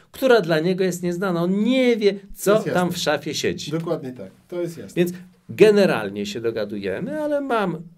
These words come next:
Speaker 1: w pamięci kilka budów, gdzie nie dało się kompletnie dogadać z, e,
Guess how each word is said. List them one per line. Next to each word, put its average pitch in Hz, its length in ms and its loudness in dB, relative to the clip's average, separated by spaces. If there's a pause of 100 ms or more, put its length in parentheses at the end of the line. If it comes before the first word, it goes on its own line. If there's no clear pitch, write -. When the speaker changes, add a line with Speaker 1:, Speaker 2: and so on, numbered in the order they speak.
(120)
Speaker 1:
w - 100 -20
pamięci 123 720 -6 (220)
kilka 101 600 -4
budów, 98 440 -6 (260)
gdzie 202 200 -6
nie 320 160 -2
dało 233 360 4
się 113 140 -6
kompletnie 101 520 -10
dogadać 92 600 -10
z, 92 100 -10 (720)
e, 95 180 -6